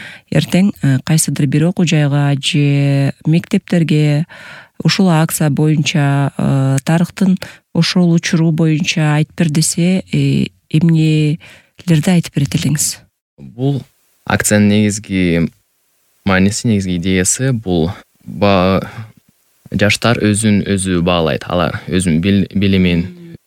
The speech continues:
Speaker 2: ошо кандай эмете алам, кандай жооп бере алам ошол суроолорго деп. Ошондуктан, мисалы, мектептегидей эч ким туура эмес жоопко экик кое албайт.
Speaker 1: Мгм.
Speaker 2: Өзүң өзүңдү баалайсың.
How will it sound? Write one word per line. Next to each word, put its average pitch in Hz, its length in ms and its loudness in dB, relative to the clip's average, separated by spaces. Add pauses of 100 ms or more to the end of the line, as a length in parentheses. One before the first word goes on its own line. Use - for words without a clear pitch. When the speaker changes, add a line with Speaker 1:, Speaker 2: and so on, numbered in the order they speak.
Speaker 2:
ошо - 160 -10
кандай 80 560 2
эмете 92 300 0
алам, 87 240 0
кандай 87 220 -2
жооп 92 220 0
бере 90 140 0
алам 87 220 0
ошол - 220 -8
суроолорго 80 540 -2
деп. - 180 -8 (600)
Ошондуктан, 104 760 0 (280)
мисалы, 117 460 0
мектептегидей 110 800 -2
эч 104 120 -4
ким 98 380 -2 (400)
туура 107 200 0
эмес 101 440 -2
жоопко 104 800 -2
экик - 280 -4
кое 92 220 0
албайт. 69 380 -4
Speaker 1:
Мгм. - 420 -8
Speaker 2:
Өзүң 107 260 2
өзүңдү 95 680 -4 (920)
баалайсың. 73 500 0